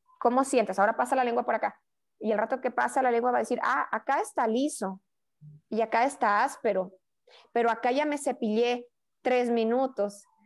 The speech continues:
y acá solo me pasaste una gasa que duró diez segundos". Entonces, hasta en esa limpieza es más rápida y es más fácil, pero sí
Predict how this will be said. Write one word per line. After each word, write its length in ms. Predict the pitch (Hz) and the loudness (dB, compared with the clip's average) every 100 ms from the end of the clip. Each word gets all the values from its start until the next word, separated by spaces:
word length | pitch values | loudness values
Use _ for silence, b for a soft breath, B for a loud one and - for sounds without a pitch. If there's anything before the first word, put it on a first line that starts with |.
| _ - | _ -2
y 80 | 202 | 0
acá 180 | 214 - | 0 2
solo 200 | 254 240 | 4 4
me 120 | 214 | 4
pasaste 440 | 214 226 240 - | 2 0 -2 0
una 180 | 233 214 | 2 2
gasa 320 | 214 220 233 | 2 0 -2
que 140 | 233 196 | -2 0
duró 420 | 196 202 208 190 - | 2 2 0 -2 -10
diez 280 | 208 214 214 | -4 0 0
segundos". 680 | - 214 214 202 190 196 - _ b b b - | 0 0 0 0 -2 -4 -6 _ b b b -4
Entonces, 300 | 233 262 - | 0 2 4
hasta 440 | 220 214 214 226 214 | 4 2 4 6 6
en 140 | 220 | 6
esa 240 | 233 254 294 | 4 4 4
limpieza 640 | 277 262 254 277 - - - | 2 4 2 2 -2 0 2
es 340 | 226 226 - _ _ | 2 0 -12 _ _
más 360 | 208 220 214 214 | 2 4 6 4
rápida 500 | 208 240 - 302 339 - | 4 4 4 4 4 2
y 140 | 220 | 0
es 80 | 226 | 0
más 200 | 220 196 | -2 -2
fácil, 300 | 185 - - - _ _ | -4 -4 -8 -16 _ _
pero 220 | 226 214 | 4 4
sí 460 | 214 - 247 262 | 4 4 4 4